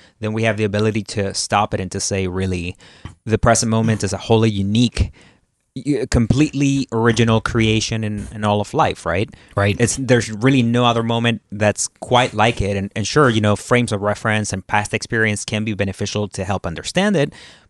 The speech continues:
Speaker 1: But the minute we're overlaying this dogmatic interpretation of what's happening now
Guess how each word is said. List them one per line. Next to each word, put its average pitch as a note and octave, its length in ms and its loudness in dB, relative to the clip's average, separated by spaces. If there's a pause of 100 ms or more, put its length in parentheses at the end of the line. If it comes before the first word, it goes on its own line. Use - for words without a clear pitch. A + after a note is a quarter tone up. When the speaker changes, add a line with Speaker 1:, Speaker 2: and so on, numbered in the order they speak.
(240)
Speaker 1:
But A#2 160 0
the - 80 -2
minute B2+ 340 2
we're A2+ 320 2
overlaying A#2 520 2
this G#2+ 180 0
dogmatic G#2+ 560 -2
interpretation G#2 1000 -4
of C3 160 -8
what's C#3 160 -2
happening C#3 380 -2
now C3+ 360 0